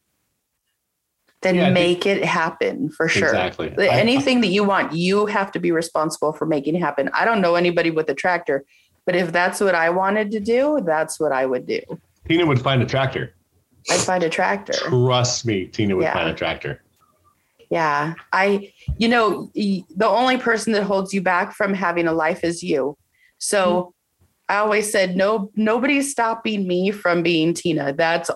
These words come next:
Speaker 1: all me. And I'm not gonna waste
Speaker 2: <laughs>
Speaker 1: time not having the experiences." So I do instigate a lot. I do,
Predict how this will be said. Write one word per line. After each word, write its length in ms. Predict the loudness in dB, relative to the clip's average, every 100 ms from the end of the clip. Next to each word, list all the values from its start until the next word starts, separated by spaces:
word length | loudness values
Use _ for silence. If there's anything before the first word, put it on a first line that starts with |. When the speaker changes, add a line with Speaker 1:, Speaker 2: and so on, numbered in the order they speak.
| -2
Speaker 1:
all 440 | 0 2 2 2
me. 360 | 2 2 0 -4 -14 _ _
And 240 | -2 0 0
I'm 220 | 0 0
not 160 | 2 2
gonna 160 | 2
waste 400 | 2 2 0 -2
Speaker 2:
<laughs> 120 | -2 0
Speaker 1:
time 440 | 0 0 -2 -2
not 260 | -2 -2 -2
having 480 | -2 -2 -2 -2 -2
the 100 | -2
experiences." 960 | -4 -8 -4 -2 0 -2 -2 -4 -2
So 220 | -2 -2 0
I 160 | -2 -2
do 300 | 0 0 0
instigate 600 | -2 -4 -6 -4 -2 -2
a 40 |
lot. 300 | -4 -4 -2
I 140 | -2 -2
do, 420 | -2 0 -2